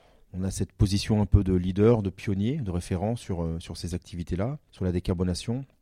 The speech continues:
On le fait par conviction. On le fait aussi parce que, en termes de business, c'est plutôt pas mal de s'engager sur, euh, des très longs contrats avec nos clients, même s'ils sont de pas, pas beaucoup de contrats. Mais malgré tout,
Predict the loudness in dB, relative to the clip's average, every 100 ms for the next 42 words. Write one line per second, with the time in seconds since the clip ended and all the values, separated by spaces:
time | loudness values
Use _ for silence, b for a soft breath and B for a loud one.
0 | -6 2 4 6 4 4 0 -2 -4 -4
1 | -8 -10 _ -6 -2 0 2 2 0 -2
2 | -2 0 0 0 _ _ _ _ -10 -2
3 | -2 0 0 -2 0 -2 -2 -8 -8 -8
4 | -6 -4 -2 -4 -6 -6 -4 -6 -6 -6
5 | -4 -6 b b b -10 -2 0 0 -2
6 | -4 -4 -4 -4 -6 -4 -6 -6 -6 -8
7 | -8 -6 -6 -8 _ _ _ -2 -2 -2
8 | -2 0 -4 -6 -8 -4 -2 -2 -4 b
9 | -2 2 2 2 0 -2